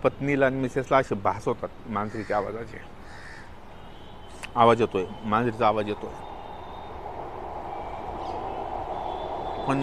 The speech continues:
माझी खरंच विनंती आहे तुम्हा सगळ्यांना, कारण की आपण म्हणतो की आपण जे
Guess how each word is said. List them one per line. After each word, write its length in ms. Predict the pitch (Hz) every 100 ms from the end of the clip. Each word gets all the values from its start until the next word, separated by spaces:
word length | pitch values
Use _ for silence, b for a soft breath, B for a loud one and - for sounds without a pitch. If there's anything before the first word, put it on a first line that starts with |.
| 135
माझी 360 | 135 139 156 180 - - - - - - - - - -
खरंच 260 | 180 196
विनंती 360 | 175 160 156 147
आहे 100 | 139
तुम्हा 180 | 139 131
सगळ्यांना, 360 | 117 120 120
कारण 200 | 120 131
की 80 | 131
आपण 240 | 127 151
म्हणतो 280 | 151 143 143
की 120 | 135
आपण 320 | 139 135 156 160 - - - - - - - - - - - - - - - - -
जे 100 | 131